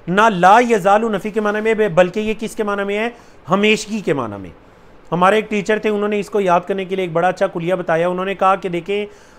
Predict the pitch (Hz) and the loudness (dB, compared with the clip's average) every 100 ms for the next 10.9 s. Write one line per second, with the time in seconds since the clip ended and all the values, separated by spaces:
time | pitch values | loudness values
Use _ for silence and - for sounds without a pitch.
0 | - 185 185 208 208 220 214 196 180 185 | -2 6 8 6 4 -4 -2 -2 -2 -2
1 | 175 170 226 - 220 214 214 208 - 226 | -2 -2 -6 -6 -4 0 0 0 0 4
2 | 240 - - 226 220 - - - - - | 4 0 -2 4 4 2 -6 -20 -20 -20
3 | - - 185 220 208 - 214 233 233 240 | -20 0 2 4 0 -2 2 2 2 0
4 | 226 202 208 208 214 233 208 220 226 226 | 2 2 2 0 2 2 2 0 -2 2
5 | 233 220 214 214 208 - - - - 214 | 2 2 0 -4 -6 -20 -20 -6 0 2
6 | 214 180 190 240 240 247 247 247 240 226 | 2 0 0 -2 -2 -4 -2 0 0 0
7 | 226 214 220 208 208 208 196 190 185 180 | -2 -2 -4 -2 -4 -2 -2 -4 -8 -12
8 | - - - - - - - - - 196 | -20 -20 -20 -20 -20 -20 -20 -20 -2 0
9 | 285 294 277 262 247 220 214 240 240 226 | 2 2 2 2 2 2 4 4 4 2
10 | 226 226 214 202 202 196 175 180 | 2 0 0 0 0 -2 0 -2